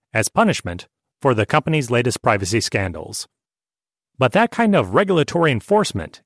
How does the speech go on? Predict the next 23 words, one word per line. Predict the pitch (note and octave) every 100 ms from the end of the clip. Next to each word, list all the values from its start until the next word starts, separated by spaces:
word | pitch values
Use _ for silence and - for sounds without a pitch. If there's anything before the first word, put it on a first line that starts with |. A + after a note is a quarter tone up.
| -
can't | B2+ A#2
solve | C3+ C3+ G#2
the |
abusability | F#2+ F2+ B2+ G2+ B2+ G3 G2 F2
problem, | G2+ E2+ E2 - G#2+ _ -
Soltani | - B2 A#2+ G#2 F2
says. | A2+ F#2 A#2+ - _ _ _ _ _ _ _ _ _
The | A#2
victims | A2+ F#3+ F3+ D#3+ B2+
of | G#2
the | A2+
indirect | D#3 F3+ D#3+ D3+ C3+
abuse | G2 C3 D#3 - -
he's | F#3 B2+
warning | C#3+ A#3+ D#3
about | F#2+ F#2 A#2 - _ _ -
often | A#2 - C3+
have | A2 F#2
no | A2+
relationship | F#3+ D#3 D3 - C#3 C#3+ B2+
with | B2
the | A2+
company, | A2+ F2+ D#2 F2+ F#2+